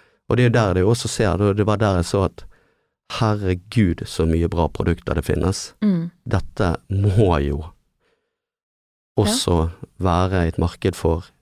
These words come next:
Speaker 1: i Norge etter hvert.
Speaker 2: Ja.
Speaker 1: Kanskje ikke helt på det nivået,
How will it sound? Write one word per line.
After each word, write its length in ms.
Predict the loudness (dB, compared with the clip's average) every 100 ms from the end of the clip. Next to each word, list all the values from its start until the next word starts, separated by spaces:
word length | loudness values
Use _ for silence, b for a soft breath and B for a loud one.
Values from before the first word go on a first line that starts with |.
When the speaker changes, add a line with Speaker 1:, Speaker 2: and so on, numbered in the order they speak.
| _ _ _ -6
Speaker 1:
i 260 | -2 -2 -6 _ _ _ _
Norge 320 | 0 2 2 0
etter 160 | -2
hvert. 320 | -4 -4 -14 -20 _ _
Speaker 2:
Ja. 100 | -12 -12 _ _ -4
Speaker 1:
Kanskje 280 | -2 0 0
ikke 140 | 2
helt 420 | 6 6 6 2 -2
på 100 | 0
det 160 | 2
nivået, 440 | 4 2 2 0